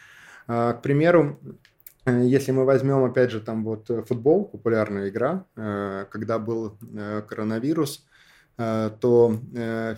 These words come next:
фед-, федерация футбола, то есть заработала на несколько порядков больше денег именно на онлайн-играх.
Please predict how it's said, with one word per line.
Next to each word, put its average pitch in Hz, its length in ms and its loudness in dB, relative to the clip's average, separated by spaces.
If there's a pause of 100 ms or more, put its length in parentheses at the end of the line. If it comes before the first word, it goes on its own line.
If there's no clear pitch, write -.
фед-, 120 200 2 (140)
федерация 127 440 2
футбола, 113 440 -2
то 95 140 -12
есть - 200 -16 (120)
заработала 117 680 0 (300)
на 110 140 -4
несколько 123 280 -2
порядков 110 360 -2
больше 123 300 4
денег 120 500 -4
именно 120 260 0
на 113 160 -2
онлайн-играх. 120 680 -2